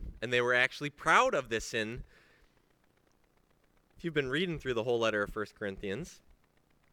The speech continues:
you can go back to chapter five, two weeks ago,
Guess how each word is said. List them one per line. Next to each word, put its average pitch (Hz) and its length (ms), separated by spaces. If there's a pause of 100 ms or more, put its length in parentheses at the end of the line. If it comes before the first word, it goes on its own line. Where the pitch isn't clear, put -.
(240)
you 123 120
can 160 140
go 165 120
back 127 320
to - 40
chapter 123 380
five, 104 440
two 160 160
weeks 139 300
ago, 104 360